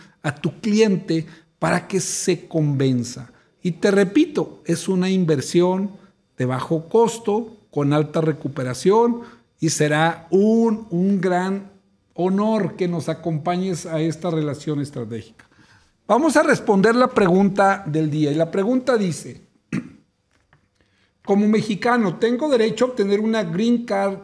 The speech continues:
de diversidad o lotería de visas?". ¿Qué es esto? Fíjense, el gobierno americano otorga cincuenta mil visas al año,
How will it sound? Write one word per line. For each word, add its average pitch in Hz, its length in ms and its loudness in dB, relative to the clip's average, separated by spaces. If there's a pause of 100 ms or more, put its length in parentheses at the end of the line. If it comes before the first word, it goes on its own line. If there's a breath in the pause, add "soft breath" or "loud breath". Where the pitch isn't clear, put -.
de 175 180 0
diversidad 180 840 -2
o 165 80 2
lotería 160 440 -2
de 175 120 2
visas?". 156 400 -6
¿Qué 285 180 0
es 294 160 0
esto? 190 400 0 (680 soft breath)
Fíjense, 311 640 0 (520)
el 233 180 2
gobierno 247 640 2
americano 185 920 0 (680)
otorga 247 720 0
cincuenta 240 1160 2
mil 240 500 4
visas 240 560 0
al 175 180 0
año, 190 360 -2